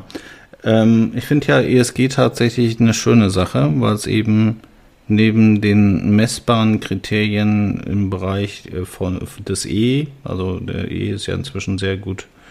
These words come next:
messbar anhand unterschiedlicher Kennzahlen, äh, die man da, die man da setzen kann. Äh, aber es deckt eben ja auch die Bereiche Social und Governance ab und insofern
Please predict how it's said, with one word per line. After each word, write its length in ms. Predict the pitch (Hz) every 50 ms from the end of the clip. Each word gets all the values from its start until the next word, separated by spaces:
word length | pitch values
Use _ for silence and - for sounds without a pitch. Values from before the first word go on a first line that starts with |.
| - - - - - - _ _ _
messbar 580 | - 101 101 104 98 - - - - 101 95 -
anhand 360 | 82 98 95 92 98 98 92
unterschiedlicher 720 | - - 110 107 104 95 - - - - 104 - - 98
Kennzahlen, 920 | 92 - - 95 101 101 98 - - - 98 98 98 98 98 98 98 98 -
äh, 220 | - 98 95 95
die 140 | 92 95 98
man 220 | 95 95 95 95
da, 340 | 92 92 92 95 92 95 95 - - - - - - _ - _ _ _ _ -
die 60 | 98
man 180 | 95 95 92 92
da 140 | 90 92 92
setzen 460 | 95 101 104 - - - 131 120 110
kann. 560 | - - - 110 110 110 110 110 110 113 - - - - - - _
Äh, 260 | - 101 104 104 101
aber 440 | 92 - 78 98 110 104 101 104 80
es 140 | - 85 -
deckt 220 | - 104 104 -
eben 260 | - 92 107 107 107
ja 100 | 104 101
auch 160 | - 95 101 -
die 140 | - 110
Bereiche 480 | 104 104 101 95 95 98 101 - - 98
Social 640 | - - - 110 120 110 - - 110 107 104 107 98
und 500 | - 76 101 101 98 95 95 95 92 -
Governance 640 | - 104 110 120 123 123 123 120 120 120 - - -
ab 260 | - 117 117 117 -
und 220 | 117 107 104 101 95
insofern 580 | 95 101 98 101 104 - - 107 107 104 104